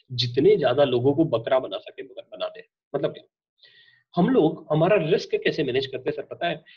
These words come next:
हम लोग क्या करते हैं, जितनी ज्यादा हमारी policy बिकेगी, उतना ज्यादा हमारे लिए अच्छा है। More we sell the policy, the better it is for us। The more we sell the policy, the better it is for us। ऐसा क्यों? क्योंकि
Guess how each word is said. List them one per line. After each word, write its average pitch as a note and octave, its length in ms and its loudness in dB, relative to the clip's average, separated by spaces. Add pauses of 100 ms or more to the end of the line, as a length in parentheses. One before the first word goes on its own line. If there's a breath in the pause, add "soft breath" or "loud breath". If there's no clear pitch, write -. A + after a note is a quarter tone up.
(160 soft breath)
हम D3+ 140 2
लोग G#3+ 180 4
क्या F3 100 4
करते A#2+ 300 -4
हैं, D#3 220 -10
जितनी D#3 380 -4
ज्यादा E3 280 0
हमारी C#3 260 2
policy A#2+ 380 -6
बिकेगी, A#2+ 400 -10
उतना F3 420 -6
ज्यादा C#3+ 260 -4
हमारे G2+ 260 -6
लिए A#2 100 -12
अच्छा - 240 -12
है। - 120 -18 (100)
More C#3+ 360 2
we A#3+ 140 -2
sell F3 180 0
the E3 120 2
policy, B2 360 -2 (220)
the B2 40 -16
better A2+ 220 -2
it G2+ 120 -10
is - 140 -14
for G2+ 180 -14
us। - 140 -18 (500)
The C3 180 2
more G#3+ 200 6
we G3 160 4
sell B2 180 0
the A#2+ 80 -4
policy, A2+ 280 -2
the E3+ 220 -6
better A#2+ 160 -8
it - 220 -16
is - 140 -20
for - 100 -8
us। A#2 80 -12 (1080)
ऐसा C3+ 160 0
क्यों? D#3+ 180 2 (920)
क्योंकि - 540 -2